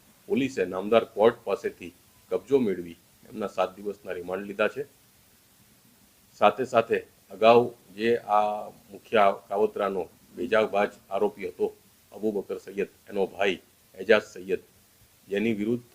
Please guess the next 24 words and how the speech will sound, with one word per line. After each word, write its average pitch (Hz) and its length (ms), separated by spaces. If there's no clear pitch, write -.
અ, 101 60
પોલીસને 104 380
ખૂબ 104 220
મજબૂત 101 440
પુરાવા 104 340
મળ્યા 92 320
છે - 180
અને 95 240
એ 110 160
આરોપી 104 460
સંદીપ 101 320
રાજપૂતનો 98 500
ડ્રાઈવર 92 380
બનીને 110 400
આવતો 98 300
હતો. 101 220
આ 110 140
પ્રપોઝલ 101 500
તૈયાર 104 360
કરાવવામાં 104 540
એનો 107 160
અગત્યનો 104 420
ભાગ 95 300
હતો 117 220